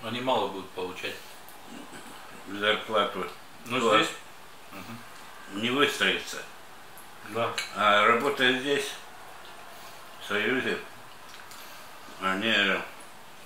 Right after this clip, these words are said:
Speaker 2: в общем, отсылают деньги или это
Speaker 1: Да,
Speaker 2: самое.
Speaker 1: да, да.
Speaker 2: Есть возможность, своим ходом грузят, где-то материал везут туда.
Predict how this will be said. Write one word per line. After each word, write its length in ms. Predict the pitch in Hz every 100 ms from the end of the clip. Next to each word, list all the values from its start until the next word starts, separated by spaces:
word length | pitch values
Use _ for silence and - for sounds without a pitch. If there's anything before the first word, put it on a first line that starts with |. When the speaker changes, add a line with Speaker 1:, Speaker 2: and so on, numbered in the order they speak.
| - - - - - - - -
Speaker 2:
в 80 | 98
общем, 280 | 95 98 101
отсылают 600 | 101 107 107 117 107 101
деньги 280 | 101 98 95 92
или 680 | 92 92 90 90 90 87 -
это 120 | - -
Speaker 1:
Да, 60 | 113 156
Speaker 2:
самое. 180 | 92
Speaker 1:
да, 140 | 90 90
да. 200 | 101 95 - - - - - -
Speaker 2:
Есть 280 | 107 104 101
возможность, 760 | 104 98 104 101 92 98 95 - -
своим 300 | 95 101 104 -
ходом 420 | 107 104 95 95
грузят, 380 | 98 104 95 90 - - - - - - - - 90
где-то 300 | 98 - 95
материал 520 | 95 95 101 117 117
везут 280 | 113 101 98 -
туда. 240 | - 92